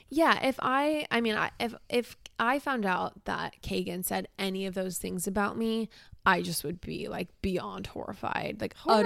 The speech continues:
Speaker 1: utterly embarrassed.
Speaker 2: Yeah,
Speaker 1: Yeah.
Speaker 2: and just like, you're vile.
Speaker 1: But again,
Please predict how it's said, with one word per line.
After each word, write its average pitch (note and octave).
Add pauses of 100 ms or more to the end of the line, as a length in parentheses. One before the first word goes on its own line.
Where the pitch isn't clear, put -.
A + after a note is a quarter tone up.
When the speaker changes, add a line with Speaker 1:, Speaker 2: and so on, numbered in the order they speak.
(160)
Speaker 1:
utterly E3 (160)
embarrassed. F#3+
Speaker 2:
Yeah, G3+
Speaker 1:
Yeah. A3+
Speaker 2:
and B3
just A#3+
like, G3 (240)
you're G#3
vile. F3 (1300)
Speaker 1:
But A#3+
again, G#3